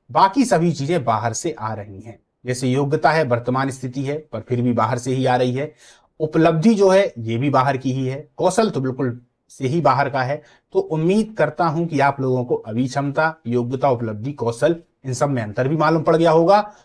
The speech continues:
और सबसे महत्वपूर्ण चीज कि अभी क्षमता क्या है, इसको भी आप समझ पाए होंगे। इंग्लिश में एप्टीट्यूड इसको हम कहते हैं।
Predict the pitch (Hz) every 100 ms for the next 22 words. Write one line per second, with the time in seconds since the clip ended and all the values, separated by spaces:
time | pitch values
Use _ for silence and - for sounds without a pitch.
0 | _ 147 151 - 214 226 254 165 139 -
1 | 123 120 120 175 - 151 127 127 170 -
2 | 117 117 120 123 117 123 - - 104 104
3 | 123 185 - _ - 139 151 - 104 104
4 | 107 160 139 117 139 151 113 - 107 107
5 | 101 98 104 147 220 - _ _ 104 95
6 | - 101 120 113